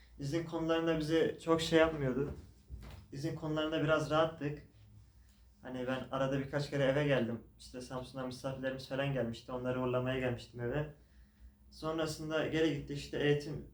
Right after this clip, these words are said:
ben ehliyeti falan aldım. Sadece harç parası kaldı. Onları da almak için işte buraya geldim. Onları falan hallettim bir, bir hafta falan. Burada kaldım yine.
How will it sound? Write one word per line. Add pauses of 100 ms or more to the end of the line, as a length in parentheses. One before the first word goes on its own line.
(120)
ben
ehliyeti
falan
aldım. (320)
Sadece
harç
parası
kaldı. (680)
Onları
da (160)
almak
için
işte (360)
buraya
geldim.
Onları
falan
hallettim
bir,
bir
hafta
falan.
Burada
kaldım
yine.